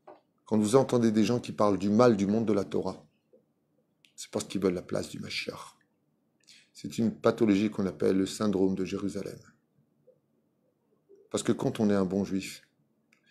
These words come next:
si Dieu te demande de voir le bien partout, pas plus forte raison là où il y a du bien. Tu trouves toujours du mérite, comme j'ai dit un jour à une yeshiva que j'ai quittée il y a en mille neuf cent quatre-vingt-neuf.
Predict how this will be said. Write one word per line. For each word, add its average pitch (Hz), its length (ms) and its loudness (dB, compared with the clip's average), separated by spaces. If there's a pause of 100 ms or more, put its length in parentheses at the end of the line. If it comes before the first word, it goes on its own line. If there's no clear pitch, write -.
(140)
si - 160 -8
Dieu 123 180 2
te 120 80 2
demande 104 340 4
de 98 80 2
voir 98 140 4
le 95 100 4
bien 95 160 2
partout, 101 320 -6
pas 101 180 -2
plus 104 120 -4
forte - 220 -8
raison 95 260 0
là 95 120 2
où 95 60 0
il 92 60 0
y - 20 0
a 92 40 -2
du 92 120 -2
bien. 101 180 -4 (2000)
Tu - 120 -18
trouves 143 200 -2
toujours 135 300 2
du 110 100 2
mérite, 110 260 4
comme 104 160 0
j'ai 104 80 0
dit 110 120 2
un 113 100 2
jour 110 160 -2
à - 20 4
une 101 80 4
yeshiva 101 320 2
que 101 60 0
j'ai 101 120 0
quittée 104 260 -2
il 98 40 2
y 95 40 0
a 90 40 -2
en 92 80 -2
mille 110 140 0
neuf 113 120 -2
cent 113 120 -4
quatre-vingt-neuf. 98 680 -4